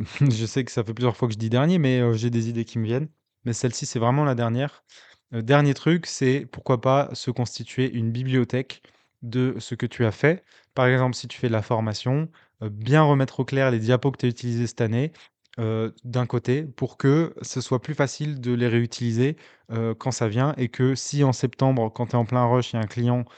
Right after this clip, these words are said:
ou une fac qui te dit, « Bah, est-ce que tu peux me faire une formation sur un truc ? » que tu mettes pas trois heures à chercher, mais que t'aies bien tout concaténé à un endroit. Pareil pour les mails, tes mails de relance, les mettre à un endroit et te dire,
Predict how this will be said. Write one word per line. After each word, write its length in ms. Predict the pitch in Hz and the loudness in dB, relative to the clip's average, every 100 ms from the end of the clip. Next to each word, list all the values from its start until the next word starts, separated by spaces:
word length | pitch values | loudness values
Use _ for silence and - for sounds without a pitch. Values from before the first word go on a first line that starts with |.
| - _ 160 | -20 _ 4
ou 280 | 160 160 - _ _ 127 | 4 4 0 _ _ -4
une 160 | 127 | -2
fac 240 | - 143 131 | 4 4 4
qui 260 | - - | -6 -10
te 100 | - | -6
dit, « 240 | 127 139 127 | -4 -2 0
Bah, 200 | 127 139 | 0 0
est-ce 120 | - | -2
que 60 | |
tu 180 | 175 156 | -4 -4
peux 100 | 151 | -2
me 60 | 143 | 2
faire 160 | 143 | 4
une 80 | 135 | 4
formation 400 | 135 127 120 135 | 2 0 0 -2
sur 240 | - 123 110 | -4 -2 -2
un 80 | |
truc ? » 340 | 113 135 147 - - | 0 0 -2 -6 -8
que 100 | 117 | -8
tu 340 | - 117 113 | -6 -4 -2
mettes 180 | 110 - | -4 -2
pas 120 | 127 | -4
trois 280 | - 127 123 | 0 0 4
heures 120 | 120 | 2
à 60 | 110 | 2
chercher, 440 | - - 131 165 - - - | -4 -4 -4 -4 -10 -20 -10
mais 80 | - | -8
que 60 | - | -2
t'aies 120 | 117 | 0
bien 180 | 131 139 | 2 2
tout 160 | 151 | 0
concaténé 720 | - 131 127 - 113 120 160 - - _ | -2 0 0 0 2 4 2 -2 -20 _
à 80 | 127 | 2
un 160 | 127 131 | 4 4
endroit. 360 | 120 107 104 _ _ _ - | 0 -2 -6 _ _ _ 2
Pareil 220 | 127 131 | 6 6
pour 180 | 120 117 | 4 2
les 100 | 113 | 4
mails, 300 | 131 160 147 | 4 4 0
tes 100 | 117 | -2
mails 200 | 120 120 | -2 0
de 80 | 113 | 2
relance, 460 | 107 117 143 - | 2 2 2 0
les 60 | 113 | -2
mettre 280 | 117 - 113 | -2 -2 -4
à 20 | |
un 100 | 104 | -2
endroit 380 | 104 104 135 135 | -2 2 4 4
et 60 | |
te 80 | 113 | 0
dire, 400 | 101 110 139 - | -4 -2 -2 -4